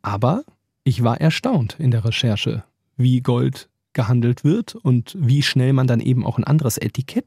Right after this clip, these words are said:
drüber setzen kann und es verkaufen kann als Made in Libyen, Made in den Vereinigten Arabischen Emiraten. Und das sind keine Länder mit großen Goldvorkommen.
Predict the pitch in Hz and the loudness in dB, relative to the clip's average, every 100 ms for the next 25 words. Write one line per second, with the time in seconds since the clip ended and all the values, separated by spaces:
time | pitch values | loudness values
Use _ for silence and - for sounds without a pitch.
0 | - 131 123 104 98 - 120 - - 104 | -2 0 2 0 -2 -4 -4 -4 -6 -6
1 | _ _ _ _ _ - 110 - 113 - | _ _ _ _ _ -2 0 0 -6 -4
2 | 302 - 113 110 117 - 117 - 131 120 | -4 -2 -2 -2 -2 -2 -4 -2 0 2
3 | 123 - 139 139 156 180 107 92 95 123 | 0 2 2 4 2 2 2 2 0 -2
4 | 117 135 - 135 135 131 - 123 143 - | -2 -4 0 2 2 0 -2 -2 -2 -2
5 | 127 123 139 139 156 143 143 175 214 - | -2 0 -2 -4 -2 -2 -2 -4 -4 -6
6 | - _ _ _ _ _ _ _ _ - | -8 _ _ _ _ _ _ _ _ -6
7 | 113 - 92 - 104 - 117 147 156 180 | -6 -6 -8 -4 -4 0 2 4 2 0
8 | 151 127 139 165 175 151 131 160 - 135 | 2 2 4 4 4 2 2 0 2 2
9 | 208 - 101 - 98 | 0 0 -2 0 -2